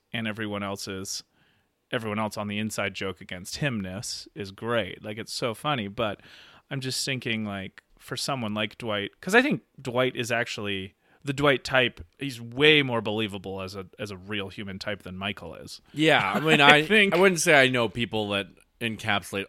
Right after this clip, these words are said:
Speaker 2: all of that Dwight is, but, like, there's a lot of people out there who are very Dwight-like.
Speaker 1: Yeah, well, the, the,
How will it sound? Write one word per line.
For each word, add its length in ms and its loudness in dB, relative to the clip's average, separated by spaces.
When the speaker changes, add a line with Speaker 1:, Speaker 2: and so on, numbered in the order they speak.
Speaker 2:
all 340 0
of 320 -6
that 200 -2
Dwight 280 4
is, 240 4
but, 160 0
like, 160 0
there's 160 0
a 40 4
lot 160 12
of 80 6
people 360 2
out 180 2
there 400 4
who 80 0
are 20 4
very 160 2
Dwight-like. 580 -6
Speaker 1:
Yeah, 220 4
well, 180 12
the, 160 12
the, 280 8